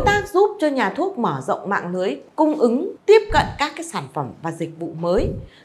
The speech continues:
Từ đó thì tăng cường được cái sự đa dạng và lựa chọn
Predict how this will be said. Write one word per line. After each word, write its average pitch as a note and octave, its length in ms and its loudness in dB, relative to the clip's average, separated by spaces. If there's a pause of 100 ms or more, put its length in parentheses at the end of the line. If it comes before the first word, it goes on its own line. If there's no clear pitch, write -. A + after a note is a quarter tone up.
Từ A#3+ 180 8
đó G#3 360 6
thì A#3+ 140 -4
tăng C4 180 -2
cường F#3 380 0
được E3 160 -4
cái C4+ 100 -4
sự - 260 -8
đa C#4 280 -4
dạng C4 200 2 (420)
và F#3 220 0
lựa G3+ 320 8
chọn A#3 200 -4